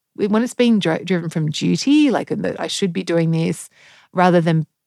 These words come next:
coming from, like, what you actually want to do and, like, being driven by desire, then it just, it isn't sustainable and you aren't able to keep eating stuff that you should be eating. And you, you know that yourself, like, you know, I should be eating or shouldn't be eating,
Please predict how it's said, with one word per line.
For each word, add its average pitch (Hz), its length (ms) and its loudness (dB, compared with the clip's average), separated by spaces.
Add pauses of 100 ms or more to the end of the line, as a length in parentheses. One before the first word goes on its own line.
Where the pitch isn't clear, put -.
coming 165 240 -4
from, 156 180 -6
like, 160 180 -6
what - 100 -8
you 180 160 -8
actually - 300 -4
want 160 300 -6
to 190 100 -2
do 254 240 2
and, 233 80 0
like, 165 200 -6
being 160 200 0
driven 160 300 -4
by - 160 -6
desire, 190 720 -4 (380)
then 170 320 2
it - 180 -6
just, - 260 -4
it 202 140 -2
isn't 196 340 -2
sustainable 165 640 -8
and 170 120 -4
you 180 100 0
aren't 170 260 -4
able 165 300 -2
to - 100 -6
keep - 420 -8
eating 165 280 0
stuff - 640 -6 (160)
that - 200 -10
you 170 200 -8 (120)
should 220 360 -2
be 160 180 -2
eating. 240 480 -2 (400)
And 202 140 2
you, 220 200 2
you 226 100 2
know 226 160 2
that 226 120 0
yourself, 196 380 -2
like, 156 220 -6
you 185 160 -6
know, 170 60 0
I 160 100 -2
should 175 240 -4
be 180 160 -6
eating 180 340 -4
or 190 80 -4
shouldn't - 280 -8
be 156 160 -8
eating, 247 360 -6